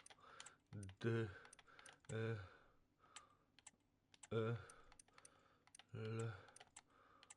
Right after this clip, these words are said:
l-, a.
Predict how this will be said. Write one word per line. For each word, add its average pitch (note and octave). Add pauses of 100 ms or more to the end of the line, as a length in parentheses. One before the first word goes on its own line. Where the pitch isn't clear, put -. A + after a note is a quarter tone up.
(220)
l-, A2 (2250)
a. F#2+